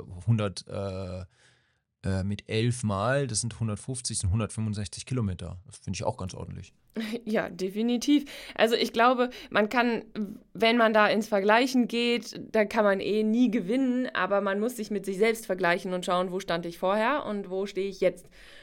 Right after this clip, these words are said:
Speaker 2: So, und dafür
Speaker 1: Nee.
Speaker 2: war vielleicht auch der Dreikönigslauf ganz cool zu
Speaker 1: <laughs>
Speaker 2: sehen. Äh, ich, ich kann lang und ausdauernd, aber ich bin auch noch nicht, äh, super langsam geworden dadurch.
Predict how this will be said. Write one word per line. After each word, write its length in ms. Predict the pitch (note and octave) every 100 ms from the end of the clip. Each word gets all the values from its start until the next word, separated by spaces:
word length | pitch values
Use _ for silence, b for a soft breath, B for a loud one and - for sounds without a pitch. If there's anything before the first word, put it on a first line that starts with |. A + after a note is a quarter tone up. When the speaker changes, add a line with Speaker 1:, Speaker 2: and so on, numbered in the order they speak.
| B
Speaker 2:
So, 200 | F#3+ E3+
und 160 | E3 F3
dafür 240 | A#2+ A#2+
Speaker 1:
Nee. 60 | B2+
Speaker 2:
war 180 | F#3+
vielleicht 320 | G3+ G#3+ G#3+ -
auch 100 | G#3+
der 240 | G#3+ G3+
Dreikönigslauf 800 | G#3 G#3+ B3 B3 B3 A#3+ B3+ B3+
ganz 240 | A3+ A3+ -
cool 280 | D4 F4 -
zu 200 | - D#3+
Speaker 1:
<laughs> 40 |
Speaker 2:
sehen. 320 | A3+ A#3+ C4+ D4 B B -
Äh, 340 | A3 A3 - - -
ich, 340 | - G#3+ - -
ich 140 | G#3
kann 400 | A#3+ A#3 A#3+ A3+ -
lang 340 | - G3+ A3+ B3
und 140 | -
ausdauernd, 580 | F3+ B3 A#3+ B3 B3 -
aber 460 | F#3 G3 G3 -
ich 300 | G3+ G#3 -
bin 360 | G#3 G#3 G3+ -
auch 300 | F#3+ G3+ G3+
noch 200 | G3+ G3+
nicht, 460 | G3+ G3+ - - -
äh, 220 | - -
super 380 | F#3+ A3+ A3 G#3
langsam 340 | G3 B3 G3
geworden 340 | F3+ E3+ F3+ F3+
dadurch. 300 | F#3 A3